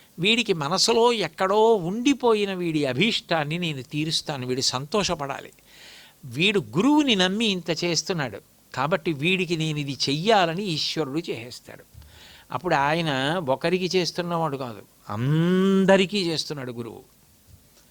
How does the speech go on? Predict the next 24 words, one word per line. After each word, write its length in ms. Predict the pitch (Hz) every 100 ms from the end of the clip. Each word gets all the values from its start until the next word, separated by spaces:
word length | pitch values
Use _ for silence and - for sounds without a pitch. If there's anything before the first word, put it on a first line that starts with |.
| _
అందుకే 400 | 101 131 160 190
గురువుకి 760 | 208 143 190 220 190 208 277 370 _
ప్రత్యుపకారం 720 | 151 147 - 214 196 180 165 180
చేయలేమన్నారు. 800 | 165 156 156 147 135 104 101 - - - - - - - - -
ఆయన 440 | 110 135 156 160
చేస్తున్న 640 | 147 156 170 175 190 180
దాంట్లో 420 | 160 147 143 170
ఎప్పుడూ 960 | 175 143 151 147 - 175 180 196 220 240
శిష్యుల 480 | - 156 - 196 185
యొక్క 360 | 180 165 -
ఉద్ధరణ 600 | 196 151 143 120 175 190
కొరకు, 380 | 175 165 151 139
వాళ్ళ 200 | 135 143
అభీష్టములు 680 | 135 127 185 - 202 180 160
తీరడం 500 | 151 151 160 185 175
కోసం 360 | 160 156 147 107 - - - -
మార్చి, 600 | 113 127 156 214 - - 202
మార్చి, 500 | 185 170 156 - 151
మార్చి, 560 | 151 196 220 - 208
మార్చి 640 | 190 185 180 170 - 175
భగవంతుడి 640 | 139 131 175 226 214 185 175
వైపుకి 400 | 170 170 160 175
కలుపుతూ 420 | 170 180 196 185
ఉంటాడు. 320 | 165 127 107